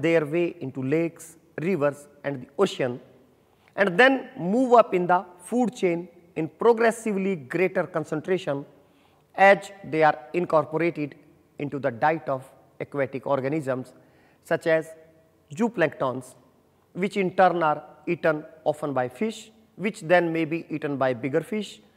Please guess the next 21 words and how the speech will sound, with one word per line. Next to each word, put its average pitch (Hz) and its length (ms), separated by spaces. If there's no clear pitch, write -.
that 165 220
may 175 100
be 160 120
eaten 156 260
by 135 160
larger 139 360
birds, 175 440
or 127 100
larger 156 380
birds 147 320
may 143 120
be 135 180
eaten 135 220
by 127 120
animals, 147 520
or 127 140
animals 135 440
eaten 131 240
by 143 180
human 120 320
beings. - 320